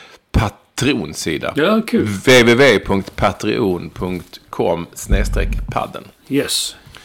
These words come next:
Speaker 1: Eh, nej men, eh, och, eh, just i Italien, där lärde jag mig att det heter nebbia eftersom det oftast är nebbia. När jag också var i de krokarna i Milano och Parma, mycket på Jesper Blomqvists tid och Andreas Anderssons tid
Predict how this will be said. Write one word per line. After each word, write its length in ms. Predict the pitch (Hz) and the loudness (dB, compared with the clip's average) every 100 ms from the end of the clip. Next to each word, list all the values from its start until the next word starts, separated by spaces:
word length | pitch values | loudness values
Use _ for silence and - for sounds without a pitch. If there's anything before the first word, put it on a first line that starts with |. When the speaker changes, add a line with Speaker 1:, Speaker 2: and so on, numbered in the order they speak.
| - - - | -20 -16 2
Speaker 1:
Eh, 140 | 101 | 4
nej 120 | 135 180 | 6 8
men, 140 | 185 | 6
eh, 540 | 156 147 147 - 135 | 4 6 6 6 4
och, 200 | 160 - | 2 4
eh, 140 | 147 143 117 - _ _ _ _ _ _ - | 4 4 2 -12 _ _ _ _ _ _ -6
just 260 | 107 127 123 | 2 2 4
i 80 | |
Italien, 600 | 117 151 135 95 95 92 - _ _ - | 4 6 6 8 6 2 -4 _ _ -10
där 640 | 101 120 117 101 98 92 - | 0 6 8 8 6 4 0
lärde 380 | 104 120 120 | 4 6 6
jag 100 | 120 | 4
mig 100 | 107 | 2
att 60 | 90 | 0
det 60 | 98 | 0
heter 320 | 113 104 87 | -2 0 -2
nebbia 440 | 107 127 90 87 | 2 2 2 2
eftersom 200 | 87 98 | 0 0
det 60 | 98 | 0
oftast 240 | 110 92 | 0 -2
är 180 | - 98 | 0 0
nebbia. 380 | 85 113 87 85 | 0 -2 0 0
När 100 | 113 | 2
jag 120 | 123 | 2
också 200 | 156 - | 2 0
var 160 | 127 135 | 2 2
i 40 | |
de 140 | 113 110 | 2 -2
krokarna 460 | 117 127 120 98 | -4 -4 -4 -2
i 40 | 98 | -2
Milano 460 | 104 117 90 87 | 0 2 0 0
och 240 | 87 95 - | -2 -4 -2
Parma, 380 | 117 98 80 | -2 -2 -4
mycket 460 | 82 98 - 78 - | -4 -6 -4 -6 -4
på 180 | 87 85 | -6 -4
Jesper 280 | 85 90 87 | -6 -8 -8
Blomqvists 460 | 87 98 - 90 - | -8 -8 -10 -14 -8
tid 200 | 95 - | -6 -4
och 80 | |
Andreas 280 | 82 87 82 | -4 -2 -4
Anderssons 360 | - 104 - 82 | -4 -6 -8 -8
tid 160 | 107 | -6